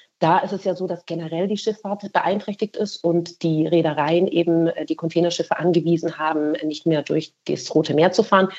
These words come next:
Das heißt, da sind auch alle anderen Güter beeinträchtigt. Das könnte natürlich auch so ein bisschen, äh, unsere Weihnachtsgeschenke betreffen, also alles, was aus Asien kommt, alle Konsumgüter sozusagen, Fahrräder,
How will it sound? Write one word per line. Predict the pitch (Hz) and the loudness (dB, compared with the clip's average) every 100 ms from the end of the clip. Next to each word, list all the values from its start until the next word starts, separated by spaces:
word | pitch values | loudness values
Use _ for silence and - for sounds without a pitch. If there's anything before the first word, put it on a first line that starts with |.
| - | -4
Das | 185 170 | -2 2
heißt, | 175 175 | 0 2
da | 165 175 180 | 4 4 4
sind | 190 196 | 0 -2
auch | - 170 | -4 -6
alle | 160 165 | -4 -4
anderen | 170 208 202 180 | 0 0 2 0
Güter | 196 190 | -2 -2
beeinträchtigt. | 175 170 185 185 - 175 - - - | -2 -2 -4 -4 -4 -4 -8 -10 -2
Das | 175 | -2
könnte | - 202 202 | 4 4 6
natürlich | 185 190 185 - | 4 2 -2 -2
auch | 175 | -4
so | 175 | -4
ein | 156 | -6
bisschen, | 180 - | -8 -8
äh, | - 160 | 0 2
unsere | 170 160 185 170 | 2 2 2 4
Weihnachtsgeschenke | 170 196 190 - - 170 160 160 170 | 4 4 0 -4 -8 -4 -4 -4 -8
betreffen, | 170 - 160 165 175 | -10 -8 -8 -8 -10
also | 160 160 | -10 -10
alles, | - 165 160 | -10 -10 -10
was | 160 | -12
aus | - 151 | -12 -12
Asien | - 147 151 160 151 | -10 -8 -6 -4 -4
kommt, | - 143 143 - - | -2 -2 -4 -10 -8
alle | - 151 | 0 0
Konsumgüter | 147 170 151 170 175 156 147 - 123 | 2 2 4 4 2 2 -2 -4 -6
sozusagen, | - - - - 123 127 131 | -6 -6 -8 -4 -4 -4 -4
Fahrräder, | 143 151 151 147 143 139 139 | -2 -2 2 2 2 2 0